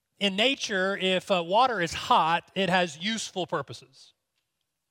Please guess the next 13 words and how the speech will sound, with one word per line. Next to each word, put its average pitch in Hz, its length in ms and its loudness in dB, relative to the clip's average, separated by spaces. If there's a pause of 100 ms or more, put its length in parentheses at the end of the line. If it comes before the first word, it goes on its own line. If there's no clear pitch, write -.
(100)
It 180 100 -2
can 170 100 -2
heal, 247 640 -2
it 196 180 -4
can 185 260 -2 (220)
regenerate 190 560 -2
the 170 60 -8
body. 180 500 0 (1000)
If 208 140 -2
it's 185 160 -4
cold, 226 600 0
it's 202 340 -4
refreshing. 175 520 -4